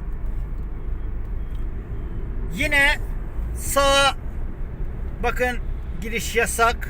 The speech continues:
Tali yoldan ana yola giriş var. Evet, ba-, evet arkadaşlar.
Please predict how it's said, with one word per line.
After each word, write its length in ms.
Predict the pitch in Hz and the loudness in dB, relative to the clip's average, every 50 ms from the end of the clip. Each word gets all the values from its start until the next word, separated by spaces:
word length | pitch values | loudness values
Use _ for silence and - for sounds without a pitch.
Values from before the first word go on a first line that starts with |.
| - - - - - - - - - - - - - - - - - - - - - | -4 -4 -4 -4 -4 -4 -2 -2 -2 -2 -4 -4 -2 -2 -4 -4 -4 -4 -4 0 2
Tali 340 | 233 247 233 240 247 240 226 | 4 4 4 4 2 2 6
yoldan 440 | 233 233 226 196 180 233 226 220 - - 202 | 6 6 6 6 4 4 4 4 2 0 0
ana 200 | 196 208 220 214 | 0 0 2 2
yola 400 | 208 208 208 196 190 190 180 - - - 135 | 2 2 4 4 4 4 4 2 -2 -2 -2
giriş 380 | 175 208 190 208 - - - - | 0 0 0 -2 -2 0 0 0
var. 240 | 208 214 220 233 233 - - - - - - - - - - - - - - - - - - - - - - - - - - - - - - - - - - - - - - - - - - - - - - - - - - - | 2 4 2 2 2 0 -2 -2 -2 -2 -2 -2 -2 -2 -2 -2 -2 -2 -2 -2 -2 -2 -2 -2 -4 -4 -4 -4 -4 -4 -4 -2 -2 -2 -2 -4 -4 -4 -4 -4 -4 -4 -2 -4 -4 -4 -2 -4 -4 -4 -2 -4 -2 -2 -2 -4
Evet, 100 | - - - | -4 -4 -4
ba-, 300 | - - - - - 262 | -2 -2 -2 0 2 4
evet 200 | 285 302 294 - | 6 6 6 6
arkadaşlar. 520 | 277 - - - 262 240 - - 165 - | 2 2 4 4 2 2 2 0 0 0